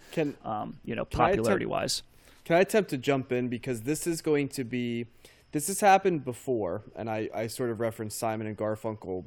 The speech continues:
Speaker 1: Bridge Over Troubled Water, where this happened, but this is gonna be the first album where my personal feelings and taste for the album is not going to be reflected in how I rank the album, because I will give this album a pretty high score in terms of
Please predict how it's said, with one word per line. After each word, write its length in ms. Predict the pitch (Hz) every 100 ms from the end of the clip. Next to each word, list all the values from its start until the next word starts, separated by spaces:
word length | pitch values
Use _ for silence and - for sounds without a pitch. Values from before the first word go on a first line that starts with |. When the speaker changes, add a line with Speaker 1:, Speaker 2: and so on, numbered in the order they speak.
| -
Speaker 1:
Bridge 240 | 110 104
Over 180 | 107 95
Troubled 380 | - 107 98 87
Water, 260 | 101 107
where 140 | 110 110
this 180 | 113 131
happened, 420 | 113 110 117 110
but 200 | 107 87 - - -
this 200 | 147 175
is 120 | 170
gonna 220 | 175 160
be 100 | 147
the 120 | 127
first 340 | - 135 131 131
album 540 | 117 117 117 107 104
where 280 | 107 107 -
my 440 | 113 117 120 127
personal 540 | 131 135 123 - 123 107
feelings 800 | - 113 113 127 147 151 - - _ _ _ _
and 160 | 117 113
taste 420 | - 127 135 -
for 140 | - 147
the 120 | 147
album 440 | 139 139 151 156
is 180 | 104 113
not 240 | 120 117 117
going 220 | 120 113
to 80 | 107
be 100 | 110
reflected 480 | 107 117 107 101
in 60 | 98
how 240 | 107 104
I 100 | 92
rank 400 | 98 92 95 104
the 140 | - 60
album, 400 | 55 - 58 95 -
because 280 | 113 127
I 220 | 90 123 147
will 200 | 156 117
give 260 | 120 107
this 180 | 120 104
album 540 | 90 107 98 92 90 - - _ _ _ -
a 220 | 117 107 - _ _ -
pretty 220 | 139 110
high 200 | 113 95
score 520 | - - 98 67 104 _ _ -
in 100 | 127
terms 360 | 117 131 113 104
of 220 | 104 -